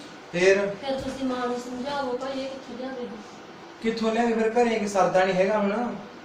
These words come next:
Speaker 2: ਫਿਰ ਹੁਣ ਬੋਰ ਖਰਾਬ ਹੋ ਗਿਆ, ਫਿਰ ਹੁਣ ਆਏ ਤਾਂ ਨਹੀਂ ਵੀ ਆਪਾਂ ਸੁੱਖ ਨਾਲ ਆਪਣੇ ਇੰਨਾ ਕੰਮ ਚੱਲਦਾ ਗਾ। ਅਹ ਦਸ ਕਿੱਲੇ ਬਾਹਣ ਦੇ ਨੇ, ਆਪਾਂ ਰੁਪਈਏ ਫੜ ਲਓ, ਉਹਨਾਂ ਕੋਲ ਤਾਂ ਸਾਰੇ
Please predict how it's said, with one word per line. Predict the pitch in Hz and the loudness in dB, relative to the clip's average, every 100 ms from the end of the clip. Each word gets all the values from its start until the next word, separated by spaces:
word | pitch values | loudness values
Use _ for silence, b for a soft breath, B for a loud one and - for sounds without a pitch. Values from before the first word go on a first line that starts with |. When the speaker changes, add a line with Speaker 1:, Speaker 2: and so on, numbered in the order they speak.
| - - | -18 -8
Speaker 2:
ਫਿਰ | 285 | -4
ਹੁਣ | 294 302 | 0 0
ਬੋਰ | 240 254 254 262 | 0 0 -2 0
ਖਰਾਬ | 269 262 269 | 0 2 0
ਹੋ | 254 220 | -2 -2
ਗਿਆ, | 214 214 214 - - - - | -2 -4 -6 -12 -16 -16 -12
ਫਿਰ | 311 302 | -6 -2
ਹੁਣ | 294 302 294 285 | -2 -2 -2 -2
ਆਏ | 262 262 | -2 -2
ਤਾਂ | 302 | -4
ਨਹੀਂ | 339 | -4
ਵੀ | 339 311 302 | -4 -2 -2
ਆਪਾਂ | 269 - 269 262 262 262 - - | -2 -2 -4 -4 -4 -6 -10 -8
ਸੁੱਖ | 247 - 233 | -6 -6 -4
ਨਾਲ | 233 | -2
ਆਪਣੇ | 226 226 240 233 226 | -2 -2 -4 -4 -4
ਇੰਨਾ | 220 226 226 | -6 -6 -6
ਕੰਮ | 220 214 | -6 -6
ਚੱਲਦਾ | 220 220 208 214 | -6 -6 -6 -8
ਗਾ। | 240 302 - - - - - - 240 | -8 -8 -10 -16 -16 -18 -16 -6 -2
ਅਹ | |
ਦਸ | 220 240 233 | 2 2 2
ਕਿੱਲੇ | 233 226 208 | -4 -4 -2
ਬਾਹਣ | 220 214 220 | -2 -4 -4
ਦੇ | 214 220 | -4 -2
ਨੇ, | 220 294 311 277 | -2 -4 -6 -6
ਆਪਾਂ | 247 - 302 302 311 | -8 -6 -6 -4 -4
ਰੁਪਈਏ | 302 302 311 | -6 -6 -8
ਫੜ | 330 302 | -6 -8
ਲਓ, | 302 339 | -6 -4
ਉਹਨਾਂ | 330 349 | -2 0
ਕੋਲ | 349 | 0
ਤਾਂ | 330 294 | -4 -4
ਸਾਰੇ | 269 247 247 | -2 0 -2